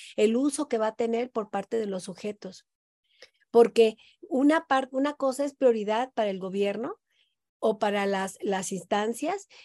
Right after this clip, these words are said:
y otra es, otra cosa es prioridad para los sujetos que están ahí. Y regularmente las políticas, aunque sean políticas públicas, no consideran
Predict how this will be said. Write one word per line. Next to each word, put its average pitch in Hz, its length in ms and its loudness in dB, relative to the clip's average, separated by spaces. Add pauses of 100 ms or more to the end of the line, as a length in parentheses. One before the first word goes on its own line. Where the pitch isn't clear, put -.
y 214 180 2
otra 240 260 4
es, 269 100 -2 (100)
otra 233 280 -2
cosa 254 260 -4
es 269 80 -4
prioridad 226 600 0
para 240 140 0
los 196 160 -6
sujetos 226 480 -8
que 208 80 -10
están 196 260 -10
ahí. 180 260 -10 (380)
Y 226 120 -4
regularmente 226 720 0
las 233 180 -4
políticas, 214 840 -8
aunque 190 280 -6
sean 196 240 -8
políticas 208 560 -6
públicas, 220 580 -6 (300)
no 233 200 4
consideran 240 760 -2